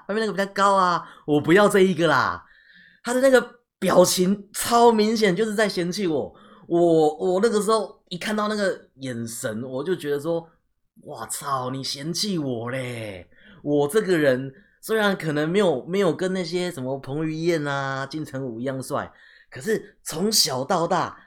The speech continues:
从屏东、高雄一直到埔里，所有的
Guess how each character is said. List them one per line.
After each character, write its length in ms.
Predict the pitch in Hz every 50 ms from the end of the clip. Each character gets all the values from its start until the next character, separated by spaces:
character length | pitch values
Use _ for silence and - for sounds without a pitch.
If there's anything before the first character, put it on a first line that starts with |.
| _ _
从 300 | - 175 165 190 190 190
屏 280 | - 156 156 165 175
东、 460 | - 202 196 196 196 202 196 202 - _ _
高 260 | - 202 185 185 208
雄 520 | 202 - - 156 135 131 135 135 143 143 - - _
一 80 | - 180
直 120 | - 190
到 220 | 165 202 185 180
埔 320 | 170 175 - - - 156 185
里， 240 | 185 160 107 95 - - - - - _
所 300 | - - - 180 208 233
有 160 | 226 208 175
的 420 | 160 170 165 147 - - - _